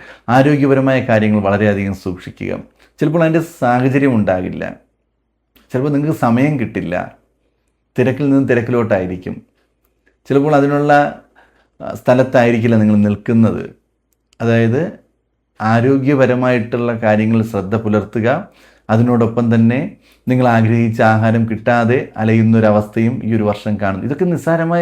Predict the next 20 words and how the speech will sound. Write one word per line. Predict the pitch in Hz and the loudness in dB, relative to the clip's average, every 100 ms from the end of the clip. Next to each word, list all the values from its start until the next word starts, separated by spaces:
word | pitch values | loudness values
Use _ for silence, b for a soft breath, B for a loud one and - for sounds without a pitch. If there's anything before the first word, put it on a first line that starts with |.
| 156 | -2
കാര്യമാണ്. | 139 143 143 117 92 - B B - | -4 -2 -2 -2 -4 -8 B B -6
അപ്പോൾ | 120 | 0
ഇതിലെന്താണ് | 110 143 135 135 139 139 143 120 117 | 2 2 2 2 2 2 0 -4 -4
ഇപ്പോൾ | 123 127 117 | -2 -2 -2
ജ്യോതിഷത്തിലൊക്കെ | 123 113 123 127 127 120 | -6 -6 -6 -4 -2 -2
നോക്കുകയാണെന്ന് | 113 117 120 110 | -2 -2 -2 0
പലരും, | 110 113 110 | 0 0 0
ആ, | 104 - - 113 113 | -4 -10 -12 -10 -4
വിചാരിക്കുന്നുണ്ട്. | 110 113 107 104 92 87 - B B - 117 | 0 0 0 -4 -6 -10 -12 B B -4 0
ഒരു | 120 113 | 2 4
മനുഷ്യൻ | 110 113 113 127 107 - _ - | 4 2 0 -4 -4 -8 _ -4
തൻ്റെ | 113 107 101 107 | 0 0 0 2
ജീവിതത്തിൽ | 113 117 113 113 92 - b b b b _ 120 | 2 2 0 -4 -6 -8 b b b b _ -2
ജീവിതകാലം | 117 135 135 120 123 123 120 | 2 2 2 2 2 2 4
മുഴുവനും | 113 113 117 107 85 - | 4 4 2 0 -4 -8
അവൻ | 113 113 | -2 0
കിടന്ന് | 113 113 110 | 0 0 -2
കഷ്ടപ്പെടുകയും | 110 127 117 117 113 113 107 | -4 -4 -4 -2 0 2 2
അധ്വാനിക്കുകയും | 104 113 117 113 113 107 110 107 | 0 0 2 0 0 -2 -2 -2
സേവ് | 110 117 | 0 0